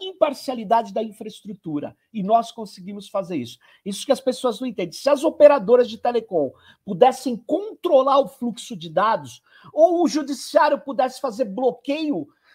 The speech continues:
no fluxo, na infraestrutura, dizendo, ó, uma coisa é dizer assim: ó, tira a internet do ar, porque tem uns sites aí que eu não sei de onde eles vêm. Isso é inadmissível. Isso é completamente absurdo. Ele tem,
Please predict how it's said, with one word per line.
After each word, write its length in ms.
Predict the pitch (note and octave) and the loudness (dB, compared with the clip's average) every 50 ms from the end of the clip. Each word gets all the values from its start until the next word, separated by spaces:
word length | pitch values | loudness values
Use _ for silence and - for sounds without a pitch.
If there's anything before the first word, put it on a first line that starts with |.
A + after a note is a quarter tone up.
| _ _ - | _ _ -10
no 300 | A3 C4+ F4+ F4+ F4+ - _ _ | -8 -6 -6 -8 -8 -12 _ _
fluxo, 580 | - C4 C4+ E4 G4 F#4+ - - - - - G3+ | -2 2 4 4 4 2 0 -4 -14 -12 -10 -8
na 140 | G3+ A#3 C4+ | -8 -6 -6
infraestrutura, 960 | D4 D4 - - B3 A#3 - - A#3 A3+ D#3 _ - B3+ C#4+ D4 C4+ F#3+ F3 | -6 -6 -6 -4 -6 -6 -6 -10 -12 -12 -12 _ -4 -2 0 0 2 0 0
dizendo, 320 | E3+ F#3 F#3+ B3+ B3+ C4 - | -2 -4 -10 -10 -8 -4 0
ó, 160 | B3+ A3+ - - - - - - - | 0 0 -2 -4 -12 -20 -20 -14 -8
uma 200 | A#3+ C#4+ D4+ C4+ | -4 0 0 0
coisa 280 | C4+ - D4+ D#4+ D4+ D#4+ | 0 -2 -2 0 0 0
é 40 | |
dizer 140 | D4 C4+ C#4+ | 0 2 2
assim: 260 | D4+ C#4 - - - | 2 2 0 0 4
ó, 280 | D#4 D#4+ D4+ G#3+ - - - _ _ _ | 6 6 6 6 4 2 -4 _ _ _
tira 340 | - - - F4 G4 F#4+ F#4 | -8 -6 -2 -2 -2 -2 -4
a 40 | F#4 | -6
internet 560 | F4 - - E4 D4 C#4+ D4 D4 D4 - C#4+ | -2 4 4 4 4 4 0 -4 -4 -6 -8
do 180 | G3+ A#3 A3 | -6 -2 2
ar, 280 | G#3+ A#3 C4 C4+ C4+ - | 6 6 6 6 4 0
porque 180 | C4+ G#3+ A3 - | -8 -12 -12 -12
tem 160 | - C#4 C#4 | -10 -10 -10
uns 240 | C4+ G#3 - - - | -10 -12 -14 -10 -6
sites 380 | C4 B3+ B3+ C4+ - - A#3 | -4 -4 -4 -4 -6 -6 -8
aí 100 | A#3 A#3 | -8 -6
que 80 | A#3+ C4+ | -6 -8
eu 60 | C#4 | -10
não 80 | C4 B3 | -10 -12
sei 280 | - - - B3+ B3+ | -14 -14 -14 -12 -8
de 80 | G#3+ C4 | -8 -8
onde 240 | B3 B3+ B3 G#3+ C4 | -8 -8 -8 -8 -8
eles 220 | B3+ C4+ A3 F3+ | -8 -8 -10 -12
vêm. 300 | D#3+ G3 G3+ G#3 G3 - _ _ _ _ | -10 -10 -10 -10 -12 -16 _ _ _ _
Isso 300 | - F4+ - - - G#4+ | -12 -10 -10 -2 2 2
é 100 | D5+ - | 2 2
inadmissível. 1200 | - G#4+ - E4 - - A#4 G4+ D#4 - - - - - D4 G4+ F#4+ D4+ E3 C#3+ C3 A#2 A2 - _ _ _ _ _ _ _ _ _ _ | 2 -6 -10 -10 -10 -14 -14 -14 -16 -14 -14 -16 -16 -14 -12 -12 -12 -10 -8 -8 -6 -8 -8 -12 _ _ _ _ _ _ _ _ _ _
Isso 300 | - B3+ C#4 - - E4 | -4 -4 -4 -2 2 4
é 100 | E4+ F4 | 4 4
completamente 800 | D4+ - E4 D#4+ D4 - D#4 E4 E4 E4 D#4 D4 C#4+ D4 - - | 4 2 -2 -4 0 2 2 2 2 0 -2 -4 -6 -6 -6 -8
absurdo. 800 | D4 C4+ C4+ B3 - - - - B3+ C4 C4 B3 F3+ C#3 C#3 - - _ _ _ - | -8 -8 -10 -16 -18 -14 -10 -6 -4 -2 -2 -2 -4 -6 -10 -10 -12 _ _ _ -2
Ele 280 | B3 B3+ C#4+ D#4+ D#4+ | 0 0 0 0 -2
tem, 560 | - - _ - C4+ C4 C#4+ D4+ D#4+ E4 A3+ | -8 -8 _ -4 -4 -2 -2 -4 -6 -8 -12